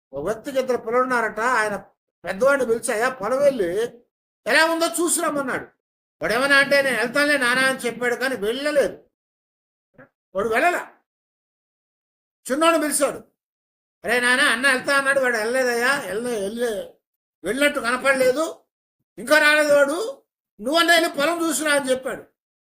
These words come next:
వాడేమన్నా తెలుసా, "నేను పోను పోవా" అన్నాడు. ముందుగా నేను చెప్పాడు వాడు, "ఏ, నేను చెయ్యను, పోనని" చెప్పాడు.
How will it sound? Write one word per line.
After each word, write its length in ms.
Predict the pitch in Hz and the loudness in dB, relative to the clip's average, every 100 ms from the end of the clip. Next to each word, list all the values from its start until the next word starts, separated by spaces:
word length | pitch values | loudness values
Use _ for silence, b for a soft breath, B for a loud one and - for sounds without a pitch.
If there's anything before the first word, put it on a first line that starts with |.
| _ _ _ _ - | _ _ _ _ -2
వాడేమన్నా 420 | 196 302 320 320 | 2 4 4 2
తెలుసా, 640 | 294 285 269 240 226 - - - | 2 0 0 0 0 -2 -12 -10
"నేను 160 | 202 | -8
పోను 160 | 196 269 | -2 -2
పోవా" 280 | 277 277 277 | 2 4 6
అన్నాడు. 360 | 277 240 165 - _ _ _ _ | 4 0 -4 -8 _ _ _ _
ముందుగా 260 | 185 247 269 | -6 0 2
నేను 200 | 262 262 | 2 0
చెప్పాడు 260 | 254 254 | 0 0
వాడు, 400 | 240 262 311 - | 2 2 2 0
"ఏ, 260 | 254 214 269 | 2 2 2
నేను 200 | 262 247 | 0 -2
చెయ్యను, 360 | 233 262 320 320 | 0 0 2 0
పోనని" 420 | 320 285 349 339 | 0 2 2 2
చెప్పాడు. 680 | 294 294 277 180 175 233 | 0 2 0 0 -4 -6